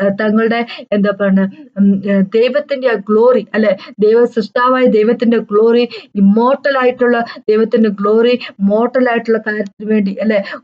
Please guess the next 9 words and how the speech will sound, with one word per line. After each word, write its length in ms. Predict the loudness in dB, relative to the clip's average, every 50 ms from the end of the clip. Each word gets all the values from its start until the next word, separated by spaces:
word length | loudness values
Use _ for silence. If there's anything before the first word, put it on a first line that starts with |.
| -4 -2
ആ, 200 | -2 0 0 2
എന്താ 320 | 2 2 2 2 2 0
പറയുക, 200 | 0 -2 -2 -2 -4 -6 -12 -16 _ _ -4
ആ, 40 | -2 0 2 0 0 0 0 -2
വല്ല 320 | 0 0 0 0 -2 -4 -6 -10 -16 -20 _ _ 2
മണ്ണ് 380 | 2 2 4 4 4 4 4 4
കൊണ്ടും 440 | 4 2 2 2 2 0 0 -2 -4 -6
കട്ട 180 | -6 -4 -2 0
കൊണ്ടും 400 | 0 2 2 2 0 0 -2